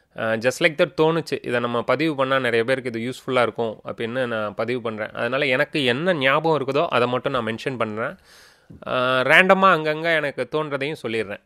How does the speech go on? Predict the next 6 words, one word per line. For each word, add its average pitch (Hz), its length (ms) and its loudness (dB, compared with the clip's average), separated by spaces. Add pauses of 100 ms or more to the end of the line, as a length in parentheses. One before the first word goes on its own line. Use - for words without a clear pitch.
(1200)
அஹ், 113 240 -8
so, 139 180 -8 (600)
ஆக்சுவலா 165 360 -2
ஹோட்டலுக்குள்ள 160 500 -2
ஃபர்ஸ்ட் 135 300 -4
வரோம். 135 360 -4